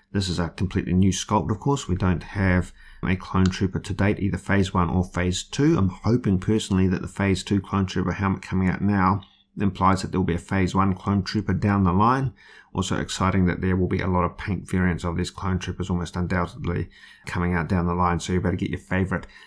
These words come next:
paint job represented on a life-size one-to-one scale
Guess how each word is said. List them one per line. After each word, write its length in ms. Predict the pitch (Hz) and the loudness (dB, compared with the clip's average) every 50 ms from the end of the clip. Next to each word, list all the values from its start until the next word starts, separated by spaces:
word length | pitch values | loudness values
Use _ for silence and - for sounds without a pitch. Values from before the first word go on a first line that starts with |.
| - _ - - | -20 _ -12 -8
paint 380 | - - 98 95 - - - _ - | -4 -2 -2 -2 -2 -4 -12 _ -8
job 380 | - 82 80 82 82 123 - - | -6 -4 -2 -2 -4 -6 -8 -10
represented 600 | - 95 95 90 - 90 - 95 87 78 - - | -6 -4 -4 -4 -6 -6 -8 -6 -6 -6 -6 -6
on 220 | 60 71 85 85 82 | -6 -6 -8 -8 -8
a 220 | 85 85 82 - - | -6 -6 -8 -6 -6
life-size 580 | - 95 87 82 85 - - 95 85 85 - | -4 -6 -6 -6 -8 -8 -6 -6 -6 -6 -4
one-to-one 400 | - 92 92 87 87 85 87 87 | -2 -2 -2 -2 -2 -4 -6 -6
scale 720 | 82 - - - - - 90 85 85 87 87 87 85 - | -6 -6 -6 -8 -6 -4 -4 -2 -2 0 -2 -2 -4 -6